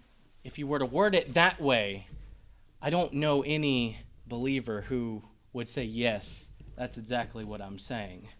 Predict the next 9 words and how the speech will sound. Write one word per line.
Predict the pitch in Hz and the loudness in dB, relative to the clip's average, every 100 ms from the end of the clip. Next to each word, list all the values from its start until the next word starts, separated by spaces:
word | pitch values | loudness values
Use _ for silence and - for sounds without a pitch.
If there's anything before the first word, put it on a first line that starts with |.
| - - - - - - | -20 -20 -20 -20 -20 -2
There's | 127 135 - | 4 4 4
some | 120 107 - - | 0 -2 -6 -4
cognitive | - 170 170 156 135 120 | 6 8 8 6 6 6
dissonance, | 160 156 123 113 - | 6 6 2 0 -2
there's | 131 123 - - - - | -4 -4 -6 -12 -20 -10
misunderstanding, | 147 160 165 151 139 - 147 156 156 131 113 113 - - - _ _ _ _ | 0 0 4 4 2 0 0 0 2 2 2 -4 -10 -20 -20 _ _ _ _
and | 120 123 120 | -2 0 6
largely | 139 175 185 147 131 120 | 10 12 10 6 6 6
it | 117 113 | 6 2